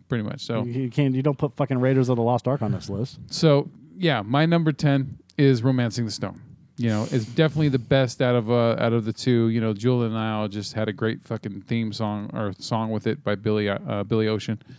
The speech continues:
Speaker 1: But other than that, it, it's a weak fucking sequel. Romancing Stone's the one that, that works. Um, number nine, Married to the Mob.
Speaker 2: Was that really a romantic comedy?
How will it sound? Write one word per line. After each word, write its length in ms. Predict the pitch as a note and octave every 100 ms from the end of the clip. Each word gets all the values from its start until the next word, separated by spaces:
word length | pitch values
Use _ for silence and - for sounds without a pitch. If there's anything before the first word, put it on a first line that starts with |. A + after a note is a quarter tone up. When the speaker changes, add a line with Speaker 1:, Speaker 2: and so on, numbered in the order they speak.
| - - -
Speaker 1:
But 120 | F3 C3+
other 260 | B2 D#3
than 180 | B2+ A2+
that, 240 | A2+ A#2 - - - -
it, 160 | - C#3
it's 200 | C#3 A#2+
a 40 | A#2
weak 280 | G#2+ A#2+ - _
fucking 320 | A2+ G#2 F#2+
sequel. 360 | - G#2 G#2+ G2+
Romancing 400 | G#2 A2+ G#2 G2
Stone's 480 | - G2+ F#2+ - - -
the 60 | G#2+
one 180 | G2
that, 220 | G2 G#2+ -
that 120 | A2+
works. 380 | G#2+ - - - - -
Um, 360 | A#2 A#2 A2 A2+
number 220 | C3 C3
nine, 480 | C3+ C3 B2 G#2 -
Married 300 | B2+ C#3 D3
to 80 | -
the 80 | C3+
Mob. 420 | A#2 A2+ G2+ - - - -
Speaker 2:
Was 200 | C3 B2
that 180 | D#3
really 200 | C#3+ D3+
a 40 | B2+
romantic 640 | A2+ A#2 A2 A2+ A#2+ A#2
comedy? 480 | - G2 A#2+ D3